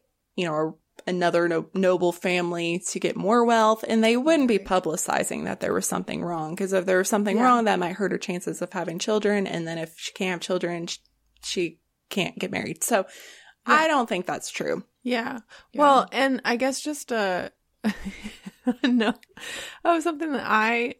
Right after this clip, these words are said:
Speaker 3: well, have, have known for a little while, but looked more into lately. Even if there was some sort of, like, I don't know, drinking blood or putting blood on, blood on your body or something like that, like,
Speaker 1: Mm-hmm.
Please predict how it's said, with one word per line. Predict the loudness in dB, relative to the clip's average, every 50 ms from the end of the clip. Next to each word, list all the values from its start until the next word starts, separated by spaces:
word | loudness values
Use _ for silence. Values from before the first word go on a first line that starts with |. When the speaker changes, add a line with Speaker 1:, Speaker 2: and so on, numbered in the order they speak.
| _ _ _ -8
Speaker 3:
well, | 0 4 4 6 6 4
have, | 0 -2 -4 -4 -6 -6 -2
have | 0 0 2
known | 2 2 0 0 2
for | 2 2
a | 2
little | 2 2 0
while, | 0 0 -2 -2 -2
but | -4 -6 -6 -6
looked | -6 -6 -8 -8 -10
more | -10 -8 -8
into | -8 -8 -8 -8 -8 -8 -8 -6 -6
lately. | -4 -4 -4 -4 -4 -6 -8 -8 -8 -8 -10 -12 _ _
Even | -4 -2 -2 0 0 0 -2 -2
if | -4 -6 -6 -4
there | -4 -2 -2 -2
was | -4 -4 -4 -4 -4 -4 -6 -6 -8
some | -6 -6 -6 -4 -6
sort | -6 -6 -6 -6 -6 -6 -8
of, | -10 -10 -10 -12 -16 -16 -12
like, | -8 -8 -6 -6 -8 -10 -12 -14 -20 _ _ _ _ _ _ _ _
I | -14 -12
don't | -10 -10 -10 -10
know, | -10 -14 -14 -14 -16 -18 -20 _ _ _ _ _ -12
drinking | -8 -6 -4 -4 -6 -6 -6 -8 -8 -6 -6 -6
blood | -6 -4 -4 -4 -4 -4 -4
or | -6 -8
putting | -6 -4 -4 -4 -2 -2 -2
blood | -2 -2 -2
on, | -4 -4 -6 -6
blood | -2 -2 0 0 0
on | -2 -4 -4
your | -6 -6
body | -4 -2 -2 -2 -2 -4 -4
or | -6 -6
something | -8 -8 -10 -8 -6 -6 -6 -6
like | -6 -8 -10 -8
that, | -6 -4 -4 -2 -4 -6 -6 -6
like, | -6 -4 -2 0 0
Speaker 1:
Mm-hmm. | 0 0 -2 -4